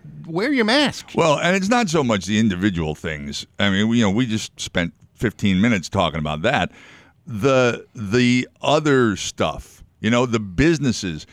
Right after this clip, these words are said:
Speaker 2: that have now taken down their plexiglass, have taken, uh, taken out all of the signs and arrows that pointed you in certain directions and reconfigured their operations so that they would be, uh,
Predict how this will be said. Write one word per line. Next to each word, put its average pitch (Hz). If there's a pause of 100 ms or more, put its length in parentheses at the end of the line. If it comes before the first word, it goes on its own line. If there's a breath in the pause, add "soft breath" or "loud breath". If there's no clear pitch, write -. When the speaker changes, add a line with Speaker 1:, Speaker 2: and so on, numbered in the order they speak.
(140 soft breath)
Speaker 2:
that 113
have 117
now 123
taken 101
down 143
their 92
plexiglass, 90 (220 soft breath)
have 110
taken, 117
uh, 101
taken 120
out 170
all 123
of 104
the 107
signs 104
and 95
arrows 104
that 101
pointed 143
you 120
in 113
certain 113
directions 101
and 90 (680 loud breath)
reconfigured 135
their 117
operations 120
so 120
that 113
they 113
would 104
be, 120
uh, 90